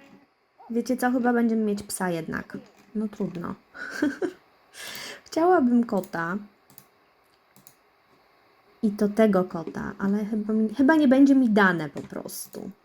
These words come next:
Jeszcze się rozglądam, jeszcze szukam. Czy uda mi się tego samego kota znaleźć i dorwać, czy nie?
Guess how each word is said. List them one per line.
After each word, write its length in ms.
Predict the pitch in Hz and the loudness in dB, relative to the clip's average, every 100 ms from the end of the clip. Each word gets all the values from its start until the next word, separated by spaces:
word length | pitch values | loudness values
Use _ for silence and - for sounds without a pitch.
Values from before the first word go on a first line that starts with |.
| - | -12
Jeszcze 260 | 196 202 254 | -10 -6 -6
się 220 | 320 311 | 0 2
rozglądam, 800 | 320 269 254 190 165 - - - | 4 4 2 2 -2 -10 -12 -8
jeszcze 340 | 196 202 262 | -6 -4 -6
szukam. 580 | 254 240 202 170 135 - - _ - - - _ _ _ _ _ _ _ - - - | -2 -4 -2 -6 -6 -12 -16 _ -20 -20 -20 _ _ _ _ _ _ _ -20 -20 -10
Czy 140 | - | -2
uda 280 | - 220 240 | 2 4 6
mi 120 | 269 | 4
się 220 | 269 285 277 | 4 2 2
tego 240 | 262 254 | 2 0
samego 440 | 262 254 254 254 | 0 0 2 0
kota 400 | 254 254 247 254 | -2 -6 -2 0
znaleźć 600 | 233 240 247 254 262 254 | 2 2 2 0 0 -4
i 120 | - 226 | -6 -2
dorwać, 600 | 226 240 233 247 247 - | 0 0 0 -4 -4 -8
czy 200 | - 233 | -4 -2
nie? 420 | 226 226 254 | 0 -2 -2